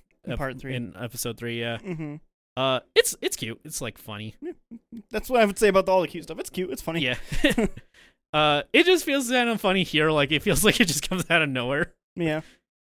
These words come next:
Speaker 2: But, um, yeah, so, like, then it's him, like, inventing the machine to go between time so he can stop it.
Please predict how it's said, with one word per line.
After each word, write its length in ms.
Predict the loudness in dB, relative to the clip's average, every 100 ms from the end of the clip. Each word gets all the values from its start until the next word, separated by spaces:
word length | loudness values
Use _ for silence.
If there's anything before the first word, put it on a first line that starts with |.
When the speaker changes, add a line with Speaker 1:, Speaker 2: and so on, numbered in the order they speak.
| -6
Speaker 2:
But, 120 | -2
um, 400 | 2 2 0 -6 _ _ _ _ _ _ _ _ _ _ _ _
yeah, 220 | 2 2
so, 200 | 2 2
like, 200 | 2 2
then 180 | 2 2
it's 400 | 2 0 -4 -6 -10
him, 320 | -6 -4 -2
like, 280 | 0 -2 -4 -8
inventing 920 | -8 -6 -4 -2 -2 -4 -4 -4 -6
the 100 | -6
machine 480 | -6 -6 -6 -6 -6
to 80 | -6
go 160 | -6
between 600 | -6 -8 -10 -8 -6 -6
time 420 | -6 -6 -6 -6 -6
so 160 | -6
he 100 | -8
can 160 | -8 -10
stop 360 | -8 -8 -8
it. 240 | -10 -10